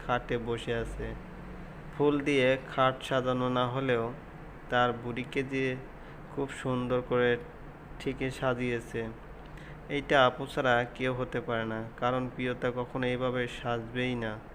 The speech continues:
আর মা সাজালেও সেটা আমার জানা। নিবিড় ধীরে ধীরে এগিয়ে আসতেই প্রিয়তার দম যেন বন্ধ হয়ে আছে। নতুন কোনো অনুভূতির সৃষ্টি হচ্ছে আজ। মনে হচ্ছে এই প্রথম নিবিড়ের সাথে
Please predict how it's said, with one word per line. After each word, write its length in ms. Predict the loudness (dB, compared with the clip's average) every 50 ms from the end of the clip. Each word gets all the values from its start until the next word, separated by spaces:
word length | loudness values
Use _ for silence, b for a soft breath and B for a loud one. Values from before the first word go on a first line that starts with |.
| B B B B B B B B -4
আর 120 | -2 0
মা 400 | 0 2 4 6 8 8 6 6
সাজালেও 540 | 2 0 -2 0 2 2 2 2 2 2 0
সেটা 460 | 0 -4 -6 -4 0 2 2 4 4
আমার 200 | 2 2 0 0 0
জানা। 280 | -2 -2 -2 -2 -2 -4 -6 -8 -12 -12 -10
নিবিড় 420 | -8 -6 -6 -4 -4 -4 -4 -4 -6
ধীরে 240 | -6 -4 -2 -2 -2
ধীরে 280 | -4 -4 -4 -2 -2 -2
এগিয়ে 260 | -2 -2 0 0 0
আসতেই 440 | 0 0 -4 -6 -4 -4 -2 -2 -4 -6 -10 -14 B B B B B B B B -8 -2
প্রিয়তার 480 | 2 2 2 4 4 2 2 2 2
দম 280 | 2 2 2 2 2 0
যেন 240 | 0 2 2 2 2
বন্ধ 360 | 2 0 0 0 0 0 0
হয়ে 240 | 0 2 2 2 2
আছে। 320 | 0 -2 -4 -8 -10 -8 -8 -8 -10 -12 -14 -16 -16 -16 -12 -10 -6
নতুন 600 | -2 0 0 0 0 0 0 0 0 0 -2 -4 -6 -6 -2
কোনো 300 | 0 0 2 2 2 2
অনুভূতির 500 | 2 2 0 0 -2 -4 -4 -4 -4 -4
সৃষ্টি 460 | -4 -6 -8 -8 -8 -8 -10 -6 -2
হচ্ছে 380 | -2 -2 -2 -4 -6 -2 -2 0
আজ। 160 | 0 0 -4 -6 -10 -14 -14 B B B B B B B B B -8 -4
মনে 180 | 0 2 2 2
হচ্ছে 280 | 2 0 0 2 4 4
এই 100 | 4 2
প্রথম 380 | 0 -2 -2 0 0 0 0
নিবিড়ের 460 | 2 0 0 0 0 0 0 -2 -2 -2
সাথে 260 | -4 -4 -4 -4